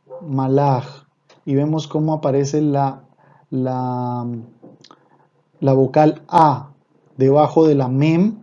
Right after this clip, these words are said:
¿sí? Ven la, véanla acá, debajo de la MEM, vemos la raya debajo de la MEM, que sonaría MA, porque la MEM es la M, y con la rayita abajo es MA. Eh, luego aparece la lamet,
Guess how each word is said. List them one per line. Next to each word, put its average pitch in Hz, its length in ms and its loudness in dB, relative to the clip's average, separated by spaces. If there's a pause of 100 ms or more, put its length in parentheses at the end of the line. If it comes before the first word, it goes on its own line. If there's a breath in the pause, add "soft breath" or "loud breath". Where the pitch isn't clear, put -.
¿sí? 170 400 -4 (100)
Ven 135 280 -4
la, 143 180 -6 (100)
véanla 135 440 -2
acá, 143 400 -6
debajo 131 400 -2
de 135 60 -2
la 123 100 -4
MEM, 160 280 -2
vemos 139 300 -2
la 127 140 -2
raya 139 340 -4
debajo 131 340 -4
de 135 60 0
la 123 80 -4
MEM, 160 280 -4 (640 soft breath)
que 139 380 2
sonaría 135 580 0
MA, 147 640 4 (280)
porque 139 260 -4
la 127 240 -4 (280)
MEM 151 440 0
es 139 160 -4
la 135 180 -2
M, 139 380 0 (340 soft breath)
y 135 100 -4
con 139 180 -2
la 135 100 0
rayita 139 460 -2
abajo 139 280 2
es 143 160 -2
MA. 135 720 0 (840 soft breath)
Eh, 139 320 2
luego 151 300 2
aparece 151 380 0
la 143 100 2
lamet, 147 680 0